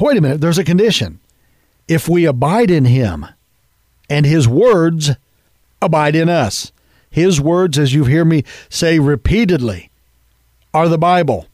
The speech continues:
the scriptures, the Holy Bible. What does it mean to abide in Jesus Christ? Well, the picture in John chapter fifteen is that of a branch abiding in the vine. To abide in the vine doesn't necessarily mean to stay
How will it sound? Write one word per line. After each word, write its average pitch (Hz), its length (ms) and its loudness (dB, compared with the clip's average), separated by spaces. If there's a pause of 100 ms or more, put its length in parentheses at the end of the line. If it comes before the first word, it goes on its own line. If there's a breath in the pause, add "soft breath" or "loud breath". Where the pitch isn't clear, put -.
(240)
the 156 80 0
scriptures, 135 540 -2
the 143 100 -2
Holy 185 220 2
Bible. 123 440 -4 (1120 soft breath)
What 214 100 -2
does 226 140 0
it 226 60 2
mean 214 220 2
to 170 140 2
abide 160 320 0
in 156 140 2
Jesus 147 380 0
Christ? 170 520 -4 (760 soft breath)
Well, 123 80 -12
the 131 100 -4
picture 170 360 0
in 147 140 2
John 160 260 2
chapter 147 340 -4
fifteen 143 680 -2 (320 soft breath)
is 139 180 -2
that 165 200 0
of 139 80 -2
a 135 80 0
branch 139 600 -2
abiding 139 680 0
in 139 160 -2
the 139 80 0
vine. 127 500 -2 (1120 soft breath)
To 208 180 0
abide 190 340 0
in 170 140 0
the 156 80 0
vine 180 360 0
doesn't 147 320 -2
necessarily 151 600 0
mean 143 300 0
to 127 100 0
stay 143 380 -2